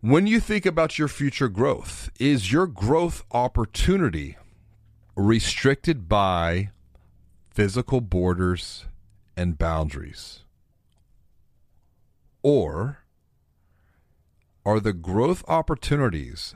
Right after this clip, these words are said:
that are available for you to either create, capture, or capitalize on restricted by the borders and the boundaries of your mind?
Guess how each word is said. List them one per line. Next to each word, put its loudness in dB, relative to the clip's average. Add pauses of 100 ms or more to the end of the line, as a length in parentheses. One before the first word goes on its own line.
(140)
that -2
are 0
available 0
for -4
you -2
to -8
either -6
create, -2 (240)
capture, 2
or -8
capitalize -2
on -10 (680)
restricted -2
by 0
the -6
borders -2 (640)
and -4
the -2
boundaries -4 (960)
of -6
your -6
mind? -8